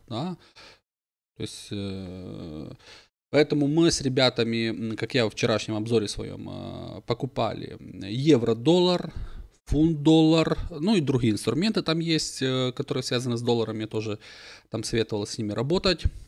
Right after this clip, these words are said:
А, плюс, э, а, м, фондовые индексы. А, я вчера в своем обзоре уже говорил, что, м, не сильно верю в шорт, но,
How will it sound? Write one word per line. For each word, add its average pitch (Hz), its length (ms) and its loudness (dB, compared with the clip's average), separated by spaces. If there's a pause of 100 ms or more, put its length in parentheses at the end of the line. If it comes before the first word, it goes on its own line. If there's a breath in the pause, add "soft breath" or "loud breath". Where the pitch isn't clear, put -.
(760 soft breath)
А, 107 320 0
плюс, 170 480 4
э, 123 200 2 (720 loud breath)
а, 92 1300 -8
м, - 1040 -10
фондовые 139 560 6
индексы. 120 760 0 (280)
А, 110 220 -4
я 143 280 0
вчера 156 300 2
в - 40 -6
своем 135 260 0
обзоре 170 460 2
уже 135 240 2
говорил, 143 280 4
что, 120 400 0
м, 120 120 -2
не 123 280 2
сильно 123 380 4
верю 120 300 2
в - 80 0
шорт, 208 460 0
но, 135 380 2